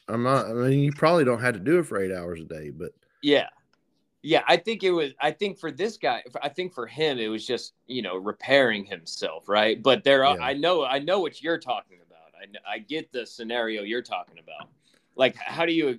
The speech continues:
Speaker 2: how do you expect us to do something like that? Like,
Speaker 1: Right.
Speaker 2: some of these guys, like, I saw that Chris Hemsworth has a workout program, like an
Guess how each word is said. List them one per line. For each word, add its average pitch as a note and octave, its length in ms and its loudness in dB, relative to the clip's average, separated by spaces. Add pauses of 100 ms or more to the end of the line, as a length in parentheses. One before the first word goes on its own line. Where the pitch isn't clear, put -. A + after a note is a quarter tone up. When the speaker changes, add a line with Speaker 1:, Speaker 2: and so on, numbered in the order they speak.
Speaker 2:
how - 220 -4
do E3 60 -4
you D3+ 160 -2
expect C3 400 -6
us A#2 220 -2
to G#2 100 -12
do A2+ 260 -6
something F2+ 380 -10
like E2 240 -10
that? E2+ 200 -2
Like, - 20 -4
Speaker 1:
Right. G#2 280 2
Speaker 2:
some D#3 100 -2
of D#3+ 60 -8
these C#3 180 -2
guys, B2+ 460 6 (880)
like, E3 240 4
I A3+ 80 2
saw A3+ 300 -2
that D#3 160 -4
Chris - 360 -6
Hemsworth A#2 760 -8 (520)
has C#3 340 2
a B2 80 -2
workout A#2+ 640 -2
program, G2 580 -8
like G#2 200 -4
an G#2 120 -8